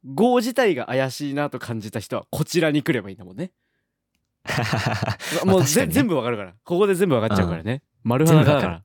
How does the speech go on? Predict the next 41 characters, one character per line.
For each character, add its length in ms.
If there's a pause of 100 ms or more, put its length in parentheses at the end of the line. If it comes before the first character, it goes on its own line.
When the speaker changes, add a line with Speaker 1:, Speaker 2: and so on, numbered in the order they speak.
(140)
Speaker 2:
全 80 (100)
部 60
わ 80
か 60
る。 40
う 0
ん。 60
Speaker 1:
う 20
ん。 120 (600)
Speaker 2:
ま 60
あ、 20
こ 160
う 60
い 40
う 40
人 180
間 140
で 100
す 140
っ 40
て 80
い 160
う。 60
そ 140
う。 40
Speaker 1:
そ 140
う 20
そ 120
う。 60 (160)
俺 140
は 40
こ 100
う 60
い 60
う 20
人 180
間 120
で 140
す 60
っ 40
て 260